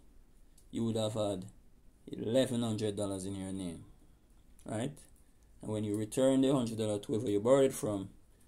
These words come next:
you would just have a thousand dollars. So when you minus eight hundred from a thousand, you just make two hundred dollar profit.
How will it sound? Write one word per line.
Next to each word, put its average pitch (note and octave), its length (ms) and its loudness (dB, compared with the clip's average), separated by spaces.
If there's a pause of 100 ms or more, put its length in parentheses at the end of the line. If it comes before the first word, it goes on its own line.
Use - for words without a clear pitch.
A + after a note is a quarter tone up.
(280)
you G#2+ 100 -6
would G#2+ 80 -4
just G#2 140 -2
have G#2 120 0
a G#2 100 -2
thousand G2+ 440 0
dollars. F2+ 480 -6 (1160)
So G#2+ 220 -4
when A2 140 0
you A2+ 80 2
minus A#2 640 -2 (120)
eight A#2 180 -2
hundred G#2+ 220 -4
from G#2+ 180 -4
a G#2+ 60 -2
thousand, G2+ 400 -2
you G2+ 100 -6
just G2 160 -6
make F#2+ 240 -6
two - 100 -10
hundred F#2+ 200 -6
dollar E2+ 180 -6
profit. - 380 -14